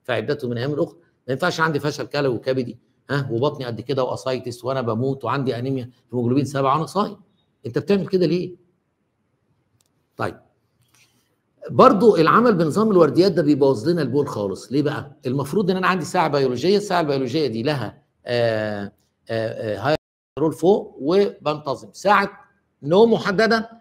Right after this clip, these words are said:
وساعه استيقاظ محدده، مظبوط. حتى ساعه البراز، حتى ساعه الاكل،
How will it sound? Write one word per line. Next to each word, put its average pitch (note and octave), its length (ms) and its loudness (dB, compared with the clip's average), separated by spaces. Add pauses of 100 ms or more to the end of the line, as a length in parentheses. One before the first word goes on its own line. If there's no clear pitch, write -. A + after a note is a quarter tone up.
(280)
وساعه G3 360 2
استيقاظ F#3 440 0
محدده، D3+ 600 0
مظبوط. D#3+ 420 -4
حتى G#3 260 -2
ساعه G3 260 0
البراز، D#3+ 380 2 (280)
حتى F#3+ 240 -4
ساعه F#3 280 0
الاكل، F3 340 -4